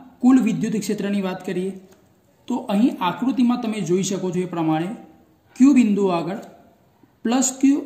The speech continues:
અને માઇનસ Q વિદ્યુતભારના બે ઘટકો એટલે કે સાઇન ઘટકો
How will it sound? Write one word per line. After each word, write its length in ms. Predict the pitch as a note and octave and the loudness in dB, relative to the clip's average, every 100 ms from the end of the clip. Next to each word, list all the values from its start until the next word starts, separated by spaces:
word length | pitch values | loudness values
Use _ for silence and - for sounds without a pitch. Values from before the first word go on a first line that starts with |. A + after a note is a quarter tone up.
| - | -4
અને 160 | A3 A3+ | -2 0
માઇનસ 440 | F3 E3+ G3 A#3+ - | 0 0 0 -2 0
Q 140 | B3 | 0
વિદ્યુતભારના 680 | G#3+ D#3+ G3 E3 F3 E3+ F3+ A#3+ - - - _ _ _ - | 0 -2 -2 -2 -2 -2 -4 -6 -12 -20 -20 _ _ _ -2
બે 140 | A3 C4 | 0 2
ઘટકો 400 | G3+ F#3+ F#3 G3+ G#3+ | 0 -2 -4 -6 -6
એટલે 200 | F#3 F#3+ | -8 -4
કે 100 | A3 A#3 | -4 -4
સાઇન 320 | - A3+ C4 | -2 2 4
ઘટકો 380 | G#3+ F#3 F3 E3 | 4 2 -2 -4